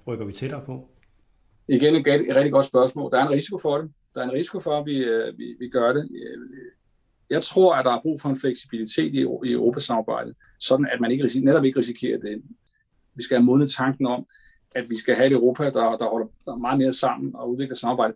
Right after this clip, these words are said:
Speaker 2: på bestemte områder, for så måske at lade andre områder glide ud, eller i hvert fald finde andre løsninger, mere fleksible løsninger på det. Så den der fleksibilitet, nogen taler om Europa i to, eller E U to, i to hastigheder. Jeg vil hellere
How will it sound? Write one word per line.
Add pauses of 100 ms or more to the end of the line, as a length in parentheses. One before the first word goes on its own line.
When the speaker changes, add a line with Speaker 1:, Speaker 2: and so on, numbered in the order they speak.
Speaker 2:
på
bestemte
områder,
for
så
måske
at
lade (100)
andre
områder (180)
glide
ud,
eller
i
hvert
fald
finde
andre
løsninger,
mere
fleksible
løsninger
på
det. (300)
Så
den
der
fleksibilitet,
nogen
taler
om
Europa
i
to,
eller
E
U
to, (180)
i
to
hastigheder. (220)
Jeg
vil
hellere